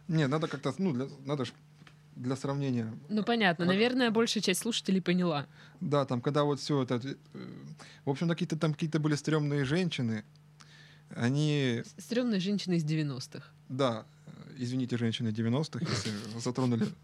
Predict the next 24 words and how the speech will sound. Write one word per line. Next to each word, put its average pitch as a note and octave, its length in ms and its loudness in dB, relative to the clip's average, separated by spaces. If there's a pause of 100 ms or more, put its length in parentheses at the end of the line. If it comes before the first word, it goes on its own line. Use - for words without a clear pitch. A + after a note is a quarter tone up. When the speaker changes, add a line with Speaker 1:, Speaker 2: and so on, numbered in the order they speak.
(120)
Speaker 1:
ваши B2 280 -6
чувства. A2 440 -8 (680)
Speaker 2:
Слушайте, - 380 -4
я F#3 80 0
родилась G3 540 -4
в E3+ 280 -8
районе F3 340 -2
девяностых. E3+ 760 -8 (760)
Типа, F#3+ 180 2
я G3+ 140 8
уже G3+ 140 2
тогда G3+ 240 4
стремная C4 520 4
была, E3+ 220 0
по-твоему? D3+ 560 -8
Speaker 1:
Ну, C#3 100 0
ты D3 80 -2
ж C#3+ 60 -2
не C#3 100 2
рожала D#3 340 2
в C#3+ 60 -2
девяностых B2+ 440 0
тогда? A2+ 180 -6
Speaker 2:
Ну, B2+ 60 -6